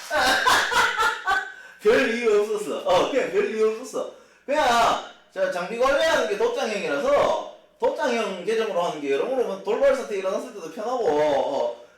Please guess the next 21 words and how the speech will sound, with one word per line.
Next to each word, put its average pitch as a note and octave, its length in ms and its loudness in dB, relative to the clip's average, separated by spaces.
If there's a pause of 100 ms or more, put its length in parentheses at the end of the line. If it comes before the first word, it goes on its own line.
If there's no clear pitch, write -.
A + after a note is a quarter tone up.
(260)
괜히 A#3 260 -8
내 C#4 160 -4
계정으로 A#3 360 -2
하고 G#3+ 240 0
있다가, D3+ 360 -4 (120)
야, B3 60 -2 (300)
뭐 G3+ 180 -4
하고 D4+ 300 2
있는데, D#3 260 -8
"야, A#3 240 2
야, A3 60 -2
시나멘 A#3+ 420 -8
이, A#3 60 -16
이, B3+ 180 -12
이," B3+ 140 -10 (160)
이럴 C#4+ 200 -8
거면, G#3+ 320 -8
아, B3+ 120 -12
또 - 100 -20
귀찮잖아. B3+ 500 -14 (400)
음. - 300 -20